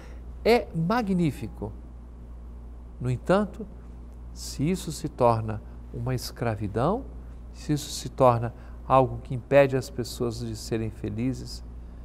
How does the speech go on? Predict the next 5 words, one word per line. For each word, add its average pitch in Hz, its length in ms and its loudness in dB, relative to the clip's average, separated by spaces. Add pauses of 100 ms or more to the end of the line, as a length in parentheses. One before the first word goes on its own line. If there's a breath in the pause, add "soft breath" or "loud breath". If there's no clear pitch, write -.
(540 loud breath)
nós 123 260 2
estragamos 110 760 -2
tudo. - 400 -10 (1400)
Nós 101 200 -6
perdemos 135 680 2